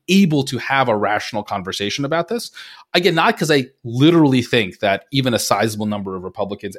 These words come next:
actually want political violence, but because, like, people just can't have this conversation when it's filtered through partisanship, because then that hits their identity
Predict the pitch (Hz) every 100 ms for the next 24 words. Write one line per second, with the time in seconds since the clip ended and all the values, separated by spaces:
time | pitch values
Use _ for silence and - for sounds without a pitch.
0 | - 101 - 110 101 101 - 101 98 110
1 | 180 175 107 107 - - - - 156 196
2 | 196 175 180 - 220 196 185 170 - 131
3 | 120 117 151 - 151 170 170 175 196 202
4 | 196 - - 143 135 - 120 120 117 110
5 | - 98 98 95 - 95 107 110 101 110
6 | 107 104 - 95 104 196 208 185 180 170